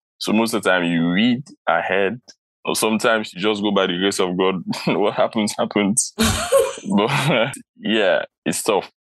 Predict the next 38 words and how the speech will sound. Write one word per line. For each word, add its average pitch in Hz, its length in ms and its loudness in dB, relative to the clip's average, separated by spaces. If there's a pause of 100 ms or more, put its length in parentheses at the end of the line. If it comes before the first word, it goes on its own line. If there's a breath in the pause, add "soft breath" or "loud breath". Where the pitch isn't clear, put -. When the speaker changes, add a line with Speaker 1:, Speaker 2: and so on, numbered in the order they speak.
Speaker 1:
Sometimes, 101 1000 -2
because 135 280 0
I 98 100 4
remember 104 460 2
during 101 340 0
the, 80 400 -2
the 80 100 2
second 110 460 -2
year 95 240 2
of 71 160 -4
my 73 260 0 (600)
course 87 280 0
study 78 400 -2 (240)
at - 120 -6
university 73 680 0
for - 200 -2
Bay 76 100 0
College, - 480 -2 (320)
Speaker 2:
Mm-hmm. 151 500 -4
Speaker 1:
from 92 240 0
year 101 320 2
two, 117 560 -2 (160)
third 104 240 2
year, 98 260 2
and 85 200 -2
final 92 280 2
year, 85 300 0 (160)
it 87 160 -2
was 85 120 -2
sleepless 104 460 -2
nights. - 560 -2 (280)
Speaker 2:
Mm. 123 340 0
Speaker 1:
This - 100 -6
thing 90 160 0
was 80 200 -2
so 87 100 -2
tough 78 320 -4
that 60 160 0